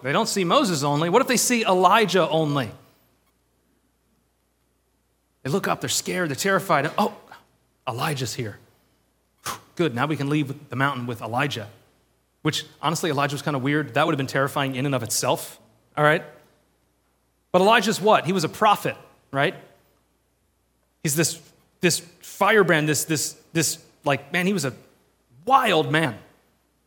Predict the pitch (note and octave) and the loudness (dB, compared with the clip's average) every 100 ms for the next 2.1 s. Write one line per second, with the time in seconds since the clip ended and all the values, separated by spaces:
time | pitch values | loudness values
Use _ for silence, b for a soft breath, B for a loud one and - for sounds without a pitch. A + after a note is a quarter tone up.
0 | _ _ _ _ _ _ _ _ _ _ | _ _ _ _ _ _ _ _ _ _
1 | _ - B3 - G3+ E3+ C3 F#3 C#3 - | _ 0 0 2 0 -2 0 2 2 -2
2 | - | -12